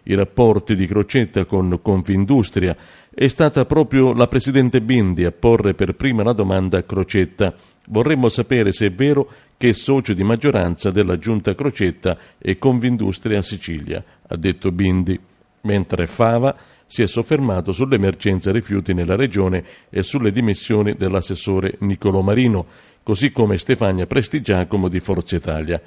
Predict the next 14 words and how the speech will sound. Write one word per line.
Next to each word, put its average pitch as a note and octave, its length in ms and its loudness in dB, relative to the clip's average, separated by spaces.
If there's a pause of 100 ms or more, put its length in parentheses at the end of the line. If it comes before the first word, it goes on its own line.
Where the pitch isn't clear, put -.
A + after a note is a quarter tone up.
(340)
Anche G#2 400 0
Giuseppe G2+ 420 -2
Lomia A#2 380 2
del E2+ 180 -4
P A#2 140 -4
D C#3 240 -2 (260)
ha - 100 -4
messo B2 340 2
l'accento G#2+ 600 0
sul A#2+ 200 -6
ricorso G#2 460 -2
alle F#2+ 120 -2
discariche F#2+ 600 -4
private F2 560 -4